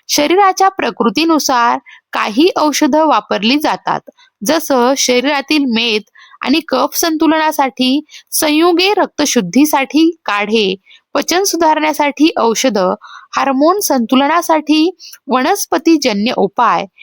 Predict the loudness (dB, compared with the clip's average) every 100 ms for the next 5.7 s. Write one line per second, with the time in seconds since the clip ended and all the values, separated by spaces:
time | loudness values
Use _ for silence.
0 | -20 -6 -4 -2 -2 -2 0 0 0 0
1 | 2 0 0 0 0 0 _ _ _ _
2 | 0 2 2 2 2 0 -2 _ -6 -2
3 | 0 0 -2 -4 _ _ -4 -2 0 0
4 | 0 0 0 0 0 -2 -6 -20 -6 -2
5 | 0 0 0 -2 -2 -2 -2